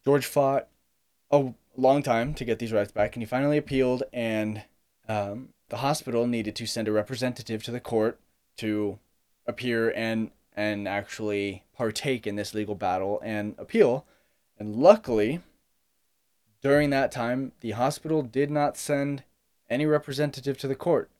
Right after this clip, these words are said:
to try and retain any of this copyright. So,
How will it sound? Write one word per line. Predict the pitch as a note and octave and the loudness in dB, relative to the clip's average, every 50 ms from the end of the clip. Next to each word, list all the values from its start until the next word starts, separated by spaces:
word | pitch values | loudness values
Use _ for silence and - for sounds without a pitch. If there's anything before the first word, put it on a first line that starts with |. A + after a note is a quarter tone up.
| _ _ - | _ _ -10
to | - A#2 A#2 A2+ A2+ A2+ A2 | -6 -4 -2 -2 -2 -2 -4
try | - - A#2+ A2 A2+ A#2 | -6 -4 -2 0 0 0
and | A#2 A#2 A2+ | 0 -2 -2
retain | A2 G#2 - A2+ A2+ A2+ A2+ A2+ A2 | -4 -4 -4 -4 -4 -4 -2 -4 -4
any | G#2+ A2 A2 G#2+ | -4 -4 -4 -4
of | G2+ | -6
this | F#2+ G2 - | -8 -10 -8
copyright. | - - G2+ F#2+ - F#2+ F#2 G2 A#2 - - - | -6 -4 -4 -4 -4 -2 0 0 0 -2 -4 -6
So, | - - B2+ A2 G#2 A2 C#3 | -4 0 2 4 4 2 0